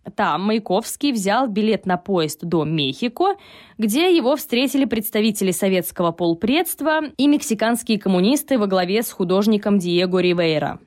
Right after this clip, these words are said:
Понятно, что Мексика была не конечным пунктом пребывания Маяковского,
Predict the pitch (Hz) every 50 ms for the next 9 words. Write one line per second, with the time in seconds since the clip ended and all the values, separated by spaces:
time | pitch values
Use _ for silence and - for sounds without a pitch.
0 | _ _ - 226 196 170 147 151 - - 269 302 330 - - - 226 226 220 208
1 | 208 226 233 302 330 - - - 294 - - 269 226 208 196 190 202 214 233 233
2 | 226 - _ _ _ - 190 214 226 226 247 254 - 226 196 180 151 - - -
3 | 160 156 156 - 247 285 262 - 247 233 220 208 202 180 170 175 185 196 202 202
4 | 190 196 196 214 208 - 190 165 - - - - 160 - -